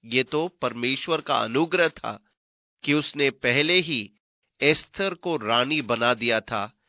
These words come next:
कि वे बचाए जाए। अमालेक की कहानी बाइबल भी प्रतीकात्मक व्याख्या से और अधिक रोचक बन जाती है। परमेश्वर का हाथ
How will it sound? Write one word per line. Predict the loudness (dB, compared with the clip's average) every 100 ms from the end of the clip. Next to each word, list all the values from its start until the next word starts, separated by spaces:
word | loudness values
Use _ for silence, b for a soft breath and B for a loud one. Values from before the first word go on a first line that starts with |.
| _ _ _
कि | -2 0
वे | 2 0
बचाए | -2 -4 0 2 2
जाए। | 2 -4 -8 -14 _ _ _ _ _ _ _ _ _ 0
अमालेक | 4 6 6 8 4 4
की | -4
कहानी | 0 0 2 2 0 -4
बाइबल | -6 -2 0 0 -2 -4
भी | -4 -6 -6 -12 _ _ _ _ _ _
प्रतीकात्मक | -2 0 -2 0 2 0 -2 -6 -6 -8
व्याख्या | -8 0 0 0 -2 0
से | -2 -2 -2 -4 -8 _
और | 4 6 6
अधिक | 2 -2 -2 -6 -14 -12
रोचक | -2 -2 -2 -4 -6
बन | -4 -4 -2
जाती | -4 -4 -6 -8
है। | -10 -16 _ _ _ _ _ _ _ _ _ _ _ _ _ _ _ 4
परमेश्वर | 4 6 2 2 0
का | 2 2
हाथ | 4 4